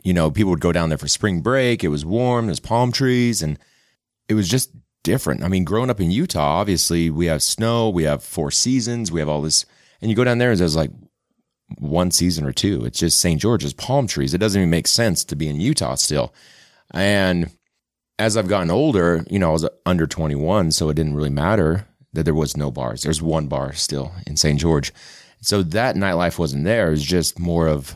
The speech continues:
uh, being around other peers that are the same age, going to, to school. Zion's recreation there, like, snowboarding was an hour away at Brian Head. It, it had all the amenities that Salt Lake does. It was just different.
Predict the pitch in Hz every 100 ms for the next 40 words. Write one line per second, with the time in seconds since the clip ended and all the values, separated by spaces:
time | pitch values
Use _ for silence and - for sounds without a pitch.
0 | - 67 69 69 78 90 80 76 73 -
1 | 80 76 65 95 95 87 82 71 71 71
2 | - _ - 71 87 78 - 120 120 113
3 | - - 76 71 65 - _ - 67 -
4 | - - 131 123 120 113 _ _ _ _
5 | _ _ _ - 85 104 104 107 85 87
6 | - 85 107 113 123 117 117 113 101 78
7 | - _ _ _ _ _ _ - - 113
8 | 107 107 95 80 78 90 87 85 82 67
9 | 82 90 110 120 117 113 82 - 82 82
10 | 98 - 95 110 98 85 107 85 82 80
11 | - - 82 76 - - 73 73 131 131
12 | 69 73 69 67 80 76 - 98 - 50